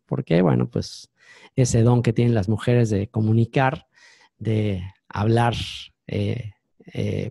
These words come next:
pues de manera más detallada, eh, que los hombres. En ese sentido, Dios usa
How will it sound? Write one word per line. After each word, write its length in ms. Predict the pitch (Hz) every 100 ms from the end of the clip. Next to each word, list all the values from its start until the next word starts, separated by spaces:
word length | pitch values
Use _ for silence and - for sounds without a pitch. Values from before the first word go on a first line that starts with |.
| - -
pues 160 | 104
de 100 | 101
manera 320 | 104 120 120
más 240 | 117 123 113
detallada, 840 | 104 107 113 123 120 113 127 - _ - - - _ -
eh, 440 | 104 104 95 107 _ _
que 200 | - 98
los 260 | 98 90 143
hombres. 680 | 135 120 123 123 - - -
En 160 | 107 107
ese 160 | 110 113
sentido, 580 | 95 95 113 110 101 -
Dios 320 | 113 107 98
usa 380 | 113 - 101